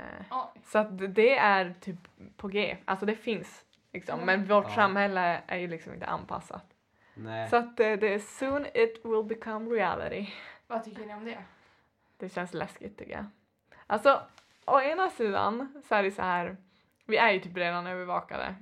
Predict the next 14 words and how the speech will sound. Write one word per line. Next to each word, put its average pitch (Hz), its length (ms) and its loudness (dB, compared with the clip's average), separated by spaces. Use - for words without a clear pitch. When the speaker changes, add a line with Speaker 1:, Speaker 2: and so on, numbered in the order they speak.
Speaker 2:
Eller 175 280 -6
med, 170 380 -6
alltså, 190 200 -12
så 185 100 -8
här, - 320 -2
med 185 180 -10
telefoner 190 600 0
och 170 60 -4
så 165 180 0
vet 170 240 -2
man 160 120 -6
ju 165 60 -6
alltid 170 280 -6
vars - 380 -12